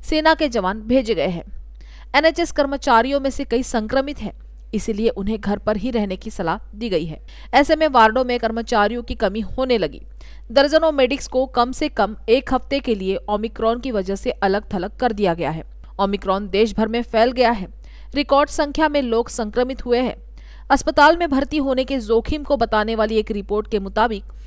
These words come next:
ओमिक्रॉन संक्रमित मरीजों की संख्या डेल्टा की तुलना में पचास से सत्तर प्रतिशत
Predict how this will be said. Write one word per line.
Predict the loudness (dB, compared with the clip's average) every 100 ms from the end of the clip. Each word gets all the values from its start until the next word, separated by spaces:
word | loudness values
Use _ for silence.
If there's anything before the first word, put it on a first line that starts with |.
| -10 0
ओमिक्रॉन | 2 2 2 2
संक्रमित | 2 -4 -2 -2 -2 -4
मरीजों | -4 -2 -4
की | -6
संख्या | -8 -6 -2 0 0
डेल्टा | 0 -2 -2
की | -4 -6
तुलना | -8 -6 -4
में | -6 -8 -14 -14 -4
पचास | 0 4 4 4
से | 0
सत्तर | -2 -2 -4
प्रतिशत | -4 -6 -8 -8